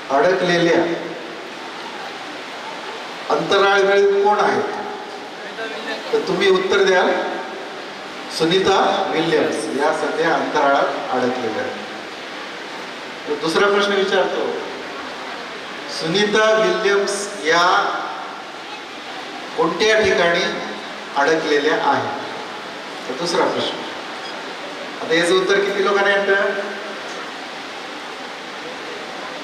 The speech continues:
तर बघा, प्रत्येकाने पेपर वाचला की नाही? वाचला. प्रत्येकाने ही न्यूज कव्हर केली की नाही? केली. पण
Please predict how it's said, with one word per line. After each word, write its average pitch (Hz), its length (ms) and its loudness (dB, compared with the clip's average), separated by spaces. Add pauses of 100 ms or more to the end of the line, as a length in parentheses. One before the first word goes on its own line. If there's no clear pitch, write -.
(2000)
तर 466 60 2
बघा, 196 180 6 (180)
प्रत्येकाने 226 440 4
पेपर 220 280 4
वाचला 208 360 4
की 220 120 4
नाही? 220 340 2 (360)
वाचला. 120 340 0 (1080)
प्रत्येकाने 214 460 4
ही 208 200 4
न्यूज 220 340 4
कव्हर 214 240 6
केली 220 220 6
की 226 120 6
नाही? 226 240 4 (600)
केली. 147 260 0 (1160)
पण 220 200 6